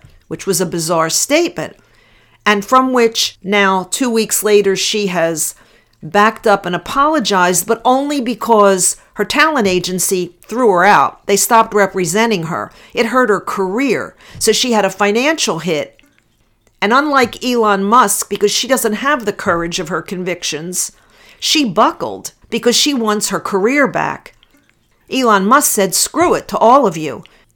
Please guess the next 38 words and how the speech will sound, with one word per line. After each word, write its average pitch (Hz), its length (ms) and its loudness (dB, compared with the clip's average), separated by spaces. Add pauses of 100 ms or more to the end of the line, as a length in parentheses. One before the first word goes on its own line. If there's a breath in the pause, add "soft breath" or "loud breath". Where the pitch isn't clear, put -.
You're 196 100 2
not 254 220 2
gonna 214 160 2
hurt - 360 -4
me 196 540 -2
by 196 220 0
threatening 202 640 -2
me 233 180 0
with 180 220 -4
money 202 400 0
'cause 196 280 -6
I 240 300 4
know 247 180 0
what 226 160 4
I 208 140 4
believe 202 500 0
in." 165 360 -8 (400 soft breath)
And 202 140 -2
my 254 180 4
principles 208 840 -2
are 208 100 2
stronger 202 840 0 (220 soft breath)
than 208 180 0
your 277 540 2
love 208 360 2
of 226 140 -2
money 208 640 -2
and 214 160 0
your 220 140 4
assumption 254 560 0
that 233 160 -2
I 202 220 6
love 208 280 4
it 226 140 -2
the 240 80 2
way 247 160 2
you 294 340 2
do. 180 300 -4